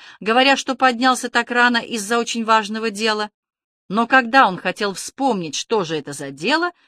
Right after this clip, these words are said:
то так и не смог. Лишь в конце нашего завтрака он вдруг ударил себя по лбу. "Ну вот", сказал он, "я вспомнил, что должен был сделать".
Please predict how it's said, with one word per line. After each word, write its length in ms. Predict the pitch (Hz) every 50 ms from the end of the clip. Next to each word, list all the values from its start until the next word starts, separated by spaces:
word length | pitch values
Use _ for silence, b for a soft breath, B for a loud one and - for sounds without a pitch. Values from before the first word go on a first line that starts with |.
| _ _ _
то 120 | - 165
так 300 | 156 - - 196 208 -
и 60 | 220 202
не 100 | 196 185
смог. 420 | - - 170 151 139 135 - _ _ _ _ _ _ _ _ _ _ _
Лишь 220 | 196 240 262 -
в 60 | - -
конце 360 | - 269 269 269 - 403 427
нашего 400 | 359 294 302 277 - 269 254 254
завтрака 680 | 196 180 185 175 170 - - 175 170 - 175 165 160 b b b b
он 140 | - 190 190
вдруг 280 | 170 160 196 208 - - _
ударил 480 | 165 156 139 131 180 214 262 254 240 233
себя 300 | - 226 190 208 196 - _ _ _
по 160 | - 240 240
лбу. 320 | 208 165 151 143 - - _ _ _ _ _ _ _ _ _ _ _ _
"Ну 240 | - 233 370 392
вот", 240 | 370 370 381 392 -
сказал 440 | - - 403 392 294 247 208 185 170
он, 140 | 165 160 147 b b b b
"я 180 | 180 208 285 311
вспомнил, 600 | - - - - 233 269 359 403 427 415 277 226
что 260 | - - - - 262
должен 460 | 240 196 214 190 165 - 151 156 156 147
был 120 | 165 170
сделать". 540 | 160 151 147 156 151 139 143 - _ _